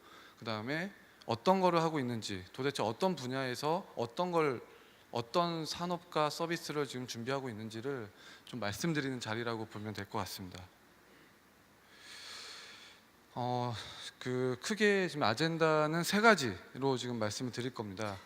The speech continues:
뭐 아이오티 시대가 좀 다가온다라는 측면에서 좀 간략하게 말씀을 드리고요. 거기에서 나오는 어떤 화두를 좀 던져놓고 같이 한번 얘기를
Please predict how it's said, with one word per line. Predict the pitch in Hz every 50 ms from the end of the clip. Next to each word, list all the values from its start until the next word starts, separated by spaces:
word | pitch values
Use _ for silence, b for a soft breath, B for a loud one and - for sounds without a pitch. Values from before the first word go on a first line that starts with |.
| B B B B B B B B B
뭐 | 113 110 -
아이오티 | - 131 156 175 175 175 - - 175 160 156 151 147 147 143 131
시대가 | - - - 170 165 156 151 151 143 139 131 131 123 120 117 117 - - 127 120
좀 | 117 - 113
다가온다라는 | - 113 113 113 120 101 104 107 113 113 110 113 113 110 107
측면에서 | - 156 160 156 143 131 123 117 123 120 117 113 107 - B B B B B B B B
좀 | - - 123 117 113 104 - -
간략하게 | - 117 120 131 143 139 - 139 139 127
말씀을 | 110 101 98 - 135 135
드리고요. | 131 - 120 107 107 98 110 131 147 143 120 107 - B B B B B B B B -
거기에서 | - 127 131 135 160 160 156 160 156 147 147 143 135 127
나오는 | 117 113 120 120 127 117
어떤 | 107 - 120 113
화두를 | 113 143 190 208 190 220 214 208 196 180 170 156
좀 | - 160 151 143
던져놓고 | 127 120 113 113 117 123 117 110 107 101 - - - - 113 113 - - - 170 185 202 233 - B B B B B B
같이 | 107 113 - - 151
한번 | 139 135 127 127 120
얘기를 | 113 113 113 120 113 113 107 98